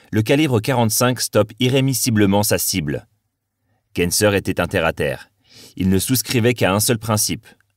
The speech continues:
un tir, une seule victime. Une fois qu'il eut démonté et remonté son arme, il réinséra celle-ci dans son holster sous l'aisselle. En esprit, il quitta momentanément les murs de la chambre.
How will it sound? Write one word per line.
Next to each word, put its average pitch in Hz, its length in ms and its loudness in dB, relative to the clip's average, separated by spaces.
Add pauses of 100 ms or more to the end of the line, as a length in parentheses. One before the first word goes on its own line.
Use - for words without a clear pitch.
(100)
un 117 140 2
tir, 117 500 -2 (260)
une 90 140 0
seule 92 200 0
victime. 76 480 -6 (1080)
Une 104 120 0
fois 147 160 2
qu'il 127 180 -2
eut 107 80 2
démonté 117 460 2
et 101 60 4
remonté 98 400 2
son 92 240 0
arme, 123 260 2 (260)
il 92 120 0
réinséra 127 560 0
celle-ci 120 360 0
dans 107 140 0
son 95 160 -4
holster 87 440 0
sous - 140 -6
l'aisselle. 76 540 -4 (840)
En 78 120 -4
esprit, 113 480 0 (280)
il 82 140 -8
quitta 117 280 2
momentanément 107 600 2
les 98 100 4
murs 98 200 4
de 92 80 4
la 87 100 6
chambre. 76 460 -4